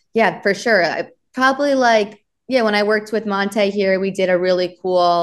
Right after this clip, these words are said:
um, we found a cool jacket, t-shirt, we found some Helmut Lang jeans and some s-,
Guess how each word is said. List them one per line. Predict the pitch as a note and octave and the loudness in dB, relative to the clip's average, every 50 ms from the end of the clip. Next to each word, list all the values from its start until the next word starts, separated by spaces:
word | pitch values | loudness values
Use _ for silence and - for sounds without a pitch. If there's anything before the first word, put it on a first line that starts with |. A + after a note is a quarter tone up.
| E3+ E3+ D#3 | 0 -2 -4
um, | E3 E3+ E3+ E3 E3 E3 D#3+ D#3+ D#3 D#3 D#3 D#3 D#3 - _ _ _ _ _ _ _ - | -4 -6 -6 -6 -6 -8 -8 -8 -10 -10 -12 -14 -16 -18 _ _ _ _ _ _ _ -12
we | F3 | -10
found | F#3 - F#3+ F3+ F3 F3 | -6 -4 -4 -2 -2 -4
a | |
cool | E3+ - - F#3+ F3 | -6 -4 -2 -2 0
jacket, | E3+ F3 G#3+ G#3 G3 G3 G3 G#3 G3 F3 - | 0 2 2 2 2 0 0 -4 -6 -6 -6
t-shirt, | - G#3 G3 - - G3 F#3+ F#3+ F#3 F3+ | -8 -8 -8 -4 -2 -2 0 -2 -2 -4
we | |
found | - F#3+ F3+ F3 F3 - | -6 -6 -6 -8 -8 -8
some | - F3 E3+ E3 E3 E3 | -6 -6 -4 -4 -6 -6
Helmut | F#3 F#3 F3 F3 F3+ E3+ - | -6 -6 -6 -6 -6 -6 -6
Lang | F#3 F3+ F3+ F3+ F3+ F3+ | -6 -4 -4 -6 -6 -8
jeans | F3+ F3+ F3 F3 F3 F3 F3 F3 F3 F3 F3 F3 | -8 -8 -8 -8 -8 -8 -8 -8 -8 -10 -10 -8
and | - E3 E3 E3 D#3+ D#3+ D#3+ D#3+ - | -8 -6 -6 -6 -8 -10 -10 -12 -12
some | - D#3 | -14 -14
s-, | D#3+ - - | -14 -16 -18